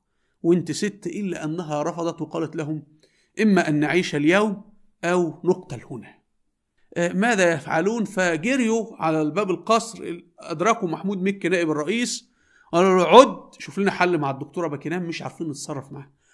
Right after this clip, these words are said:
حاولوا يقنعها أن تترك وتغادر القصر الجمهوري، لكنها رفضت. فأسقط في يده وخجل، واضطر أنه يبيت في القصر في ذلك اليوم. آه، منذ ذلك اليوم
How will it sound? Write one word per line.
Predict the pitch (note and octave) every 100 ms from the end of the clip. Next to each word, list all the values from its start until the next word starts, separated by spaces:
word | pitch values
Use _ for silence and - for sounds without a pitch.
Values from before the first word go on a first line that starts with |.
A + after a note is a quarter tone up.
| _
حاولوا | - C4 G#3+ E3 D3+
يقنعها | F#3+ G3 E3+ D3+
أن | C#3
تترك | F3+ D3 C3+
وتغادر | C#3 C#3+ F3 D#3
القصر | C3+ F#3 - D3+
الجمهوري، | C#3+ C#3+ F#3 G3+ G3 - _ _ _
لكنها | D3 E3 F3+ D#3 C#3+ E3 D3+ C#3
رفضت. | D3 C#3+ B2+ B2+ - _ _ _ _ -
فأسقط | D#3+ G#3+ - F#3 D3+
في | D3 C#3
يده | F#3 F#3 F#3+ - -
وخجل، | D#3+ - G3 F3+ F3+ F3 _ _ E3
واضطر | D3+ G#3 G3 E3
أنه | D#3
يبيت | C#3 D#3+ D#3
في | C#3+
القصر | - D#3 D3+ C3
في | C#3
ذلك | C3 C#3+ C3+ C3+ C3+ B2 - _ _ F3+
اليوم. | D#3+ A#2 A2 - _ _ _ _ -
آه، | F3 F#3 F#3+
منذ | A3+ G#3 G3+
ذلك | B3 A3 F#3+
اليوم | F3 G#3 B3 A3 -